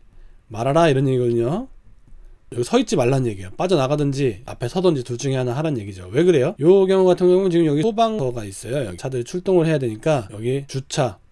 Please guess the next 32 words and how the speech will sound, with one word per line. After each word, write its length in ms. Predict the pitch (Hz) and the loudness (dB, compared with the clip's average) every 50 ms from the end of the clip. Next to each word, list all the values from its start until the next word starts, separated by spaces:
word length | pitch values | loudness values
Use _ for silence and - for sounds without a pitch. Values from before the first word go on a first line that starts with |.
| _ _ | _ _
정차 340 | - - 120 120 120 - 139 | -8 -4 -4 -4 -2 -2 -2
이런 140 | 123 113 104 | -2 -2 -4
거 80 | 104 110 | -6 -6
하지 160 | 151 156 160 | -4 -2 -2
말아라 380 | 139 120 117 117 113 110 95 95 | -2 -2 -2 -4 -6 -8 -10 -8
이런 200 | 104 120 139 156 | -6 -4 -2 -2
얘기거든요. 560 | 131 107 95 95 92 87 92 98 127 135 123 - - | -2 -4 -6 -8 -12 -12 -10 -8 -8 -8 -10 -8 -8
교차로도 320 | 139 135 - 180 175 165 | -4 0 2 4 4 4
마찬가지고요. 540 | 143 123 120 - 143 131 123 117 113 123 135 | 2 0 -2 -2 -2 -2 -2 -4 -2 -2 -2
이런 200 | 127 120 117 117 | 0 -2 -2 -2
거 80 | 113 | -4
정차금지지대에 720 | 110 - 123 123 143 139 131 120 120 113 113 101 104 113 139 | -6 -6 -6 -4 -4 -4 -4 -4 -6 -6 -6 -6 -6 -6 -4
표시할 320 | 143 165 156 139 160 151 147 | -4 -4 -4 -2 -4 -4 -4
수 80 | - | -4
있습니다. 320 | 120 110 117 110 101 98 107 | -6 -8 -8 -10 -12 -12 -2
꼬리물기 500 | - 175 196 208 202 196 185 165 160 156 | 2 2 4 4 4 2 2 2 2 0
빈번하게 420 | 131 135 143 147 151 151 139 139 | -2 0 0 0 0 0 0 -2
나오고 280 | 123 117 120 123 120 110 | -2 -2 -2 -2 -4 -4
그러면 240 | 107 117 120 156 - - | -4 -4 -4 -6 -4 -4
정차금지지대를 1000 | - 139 156 156 - 175 160 156 156 151 143 143 139 139 135 135 135 151 180 185 | -2 0 0 2 2 2 2 2 0 0 -2 -2 -4 -2 -2 0 0 2 0 0
설치할 320 | - 226 220 - 214 175 | 0 -2 -4 -2 -2 -4
수가 160 | 147 - 120 98 | -4 -4 -8 -10
있죠. 380 | 95 - 98 85 90 135 185 - - | -10 -12 -14 -14 -12 -12 -12 -6 0
따라서 240 | - 175 185 190 180 | 4 4 6 8 8
이 220 | 165 170 180 165 | 8 8 6 4
표시는 360 | - 208 190 - 196 190 180 | 2 0 0 2 2 2 2
뭐냐면 540 | 160 143 139 147 147 147 165 202 247 254 247 - | 2 2 2 2 2 4 4 4 2 0 -4 -10
차가 280 | - - 208 196 202 196 | -6 -2 2 2 4 2
들어가서 360 | 151 156 151 143 147 139 156 | 2 2 0 0 0 0 -2
정차하는 520 | 123 - - 175 180 - 202 185 180 180 | -2 0 0 0 0 2 2 2 4 4
것을 220 | 170 160 143 156 139 | 2 0 -2 -4 -4
금지하는, 680 | - 131 135 127 131 127 123 123 123 120 120 131 123 | -4 -4 -2 -2 -2 -2 -2 -2 -2 -4 -6 -8 -10